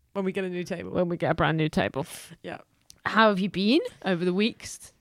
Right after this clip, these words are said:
Speaker 1: Oh
Speaker 2: since
Speaker 1: my
Speaker 2: that we've been
Speaker 1: God.
Speaker 2: apart?
Speaker 1: I mean, so much has happened. Yesterday, I had the crazy, I, I, so I, if, if, if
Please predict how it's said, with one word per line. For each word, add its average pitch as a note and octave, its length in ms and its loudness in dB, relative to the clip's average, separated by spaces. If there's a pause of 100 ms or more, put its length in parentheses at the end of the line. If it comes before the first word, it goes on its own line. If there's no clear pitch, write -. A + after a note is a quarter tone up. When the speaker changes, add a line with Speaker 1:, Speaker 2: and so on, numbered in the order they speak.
Speaker 1:
Oh F#3 60 -4
Speaker 2:
since E3 100 0
Speaker 1:
my D#3 100 -4
Speaker 2:
that E3 240 0
we've F#3 160 2
been G3 80 -2
Speaker 1:
God. F#3 100 -6
Speaker 2:
apart? G#3+ 300 -2 (480)
Speaker 1:
I F#3 160 0
mean, E3+ 220 -2
so E3+ 240 -2
much D#3+ 220 -4
has C#3+ 100 -10
happened. - 300 -8
Yesterday, A3 580 2
I D#3+ 140 -2
had E3+ 100 -4
the E3+ 80 -8
crazy, E3+ 680 -6 (100)
I, A#3+ 340 -4 (160)
I, G#3 60 -6
so A3 280 -2
I, G#3+ 200 0 (100)
if, A#3 220 0
if, C4+ 260 -2 (140)
if - 180 -4